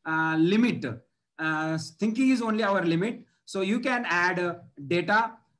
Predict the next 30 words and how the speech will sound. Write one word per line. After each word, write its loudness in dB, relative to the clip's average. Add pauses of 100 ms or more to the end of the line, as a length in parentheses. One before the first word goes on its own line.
uh, 0
might -2
be -4
from, -4 (200)
uh, 0
any -2
field. 0 (360)
Uh, -2
just, -4
uh, 0 (220)
purposely, -2
actually, 0 (100)
I 0
have, 0
uh, -2 (440)
requested -4
Pradeep -4
sir -4
to -6
talk -6
this -4
topic -6
also, -6 (300)
uh, 0
because -4
this -6
everything -2
can 0
be -2 (240)
augmented, -2